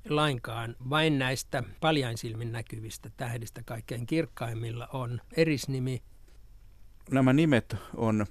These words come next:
Speaker 2: pääasiassa annettu Välimeren ympäristössä. Onko niiltä leveyksiltä jäänyt mitään katvealueita?
Speaker 1: Se on ihan se kalotti, joka ympäröi taivaan etelänapaa.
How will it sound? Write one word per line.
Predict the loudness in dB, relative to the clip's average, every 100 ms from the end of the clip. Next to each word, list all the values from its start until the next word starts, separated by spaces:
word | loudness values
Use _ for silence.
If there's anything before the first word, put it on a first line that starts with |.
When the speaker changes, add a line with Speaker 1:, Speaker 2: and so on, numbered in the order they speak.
| 0
Speaker 2:
pääasiassa | 2 2 0 -2 0 -2 -2 0
annettu | 2 2 0 -4 -2
Välimeren | 2 4 4 2 -2 -2 -2 -2 -6 -10 -8
ympäristössä. | -4 0 0 0 -2 -4 -4 -2 -2 -4 -18 -20 -2
Onko | 2 6 4
niiltä | 4 4 4 4
leveyksiltä | 4 6 6 4 4
jäänyt | 4 4 2
mitään | 4 6
katvealueita? | 4 2 0 0 0 -2 -4 -8 -10 -14 -2
Speaker 1:
Se | 2
on | 4 4
ihan | 4 4
se | 4 0 0 4
kalotti, | 6 6 4 -4 -8 -8 -4
joka | -4 -2 0
ympäröi | 2 2 0 -2 0 -2 -4 -14 -4
taivaan | 4 6 6 2 0
etelänapaa. | -2 -2 -4 -8 -12 -12 -12 -10 -10